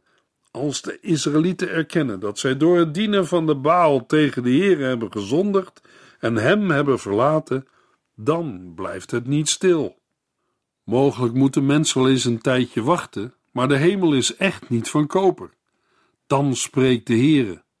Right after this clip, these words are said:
Rechters tien, vers elf tot en met zestien. "Heb ik u niet verlost van de Egyptenaren, Amorieten, Ammonieten, Filistijnen, Sidoniërs,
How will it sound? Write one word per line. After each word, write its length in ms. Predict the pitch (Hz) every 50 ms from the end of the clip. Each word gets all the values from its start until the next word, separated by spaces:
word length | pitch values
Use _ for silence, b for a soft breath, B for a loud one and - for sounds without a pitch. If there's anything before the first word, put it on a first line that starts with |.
| _ _ _ _ _ _
Rechters 580 | _ - 113 143 165 - - - - 113 - -
tien, 300 | - - 170 175 180 160
vers 280 | - - 107 98 - -
elf 320 | - 117 120 127 117 -
tot 240 | - - 123 120 -
en 60 | 123
met 160 | 120 120 117
zestien. 580 | - - 104 95 90 - - 98 87 85 82 _ _ b b b b b b b b b b b b b
"Heb 220 | - 143 175 185
ik 140 | 214 202 -
u 120 | 220 214
niet 220 | 196 196 202 185 -
verlost 520 | - - 170 175 175 185 180 - - -
van 180 | - - 165 165
de 60 | 160
Egyptenaren, 1000 | 160 160 151 - - - 202 175 - - 127 110 95 85 85 87 95 113 139 143 _ _ _ _
Amorieten, 920 | _ - 110 117 117 117 117 117 120 139 151 143 - 151 143 151 156 185 - _
Ammonieten, 880 | - 131 139 143 151 156 156 151 151 151 156 143 - - 147 151 147 b b b b b b b b b b b
Filistijnen, 920 | - - - 185 165 151 139 120 - - - 175 170 170 170 170 170 160
Sidoniërs, 1000 | 151 - - 160 143 123 139 147 165 175 170 170 160 160 156 156 151 - - -